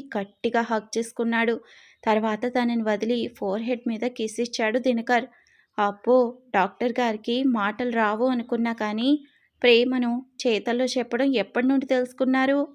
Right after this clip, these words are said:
అడిగింది అన్వి. నా డాక్టర్ లవర్ తన మనసులో మాట చెప్పినప్పటి నుండి తెలుసుకున్నా.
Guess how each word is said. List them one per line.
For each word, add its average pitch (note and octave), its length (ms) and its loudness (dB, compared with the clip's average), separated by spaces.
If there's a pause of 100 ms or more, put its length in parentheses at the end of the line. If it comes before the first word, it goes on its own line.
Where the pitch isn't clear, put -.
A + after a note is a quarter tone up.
(120)
అడిగింది A3 500 -2
అన్వి. A3 340 0 (540)
నా A#3 180 2
డాక్టర్ G#3 440 0
లవర్ B3+ 360 0 (140)
తన A3+ 200 -2
మనసులో G#3+ 460 -4
మాట B3+ 240 -2
చెప్పినప్పటి G#3+ 640 -6
నుండి G#3+ 240 -2
తెలుసుకున్నా. B3 600 0